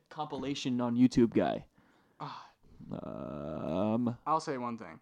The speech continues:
Speaker 1: Tell me.
Speaker 2: I, I usually watch videos to make me laugh.
Speaker 1: Yeah.
Speaker 2: And Karen videos are
Speaker 1: Make you laugh.
Speaker 2: so funny, dude. I was watching one yesterday. There was this kid,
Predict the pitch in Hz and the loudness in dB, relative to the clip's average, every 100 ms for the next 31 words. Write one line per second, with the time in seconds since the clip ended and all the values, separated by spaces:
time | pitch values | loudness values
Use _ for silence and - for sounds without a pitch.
0 | _ _ _ _ _ - - 90 - - | _ _ _ _ _ -2 0 0 -6 -14
1 | _ _ _ _ _ - 143 147 139 131 | _ _ _ _ _ -2 2 2 0 -2
2 | - _ _ _ _ 151 196 208 170 147 | -6 _ _ _ _ 4 4 4 0 -2
3 | 135 123 123 123 117 113 - 117 113 - | -2 -4 -4 -8 -8 -10 -10 -12 -12 -14
4 | - 67 - - - - _ _ - - | -14 -14 -14 -16 -18 -20 _ _ -20 0
5 | 135 127 110 135 - 131 127 156 139 131 | 8 8 8 2 -4 -8 -2 0 2 0
6 | 117 113 107 - 131 131 127 113 123 131 | -2 -6 -8 -2 0 4 4 4 2 -2
7 | 131 - 120 113 110 117 107 - _ _ | -8 -4 -4 -4 -6 -6 -8 -12 _ _
8 | _ - 135 147 151 151 147 135 131 120 | _ 2 4 8 6 8 8 8 8 6
9 | 123 151 147 175 165 - _ _ _ 139 | 0 -2 -2 -4 -6 -16 _ _ _ -2
10 | 143 135 131 - 165 | -2 0 -4 -4 -6